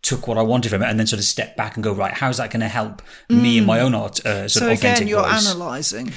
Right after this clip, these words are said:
Speaker 1: Yeah, looking at it kind of objectively,
Speaker 2: Mm.
Speaker 1: not just going, "Right, I'm gonna copy this style now, and this is me." You know, I'm, I'm sort of,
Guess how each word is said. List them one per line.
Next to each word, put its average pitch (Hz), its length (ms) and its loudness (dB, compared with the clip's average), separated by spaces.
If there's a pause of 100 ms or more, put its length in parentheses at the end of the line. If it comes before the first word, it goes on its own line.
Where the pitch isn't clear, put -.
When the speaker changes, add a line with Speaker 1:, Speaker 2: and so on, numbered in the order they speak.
(120)
Speaker 1:
Yeah, 185 240 4
looking 143 280 2
at 127 60 2
it 127 120 -2
kind 131 100 0
of 110 80 0
objectively, 113 880 -2
Speaker 2:
Mm. - 20 -4
Speaker 1:
not 113 240 -4
just - 180 -2
going, 104 200 -4
"Right, 101 120 -4
I'm 95 60 -10
gonna 95 140 -16
copy - 240 -12
this 101 160 -4
style 98 280 -2
now, 101 220 -4
and 101 100 -4
this 110 160 0
is 101 140 -4
me." 107 200 0
You 98 280 -6
know, 98 160 -4
I'm, 110 160 -6
I'm 110 120 -6
sort 107 220 -4
of, - 60 -16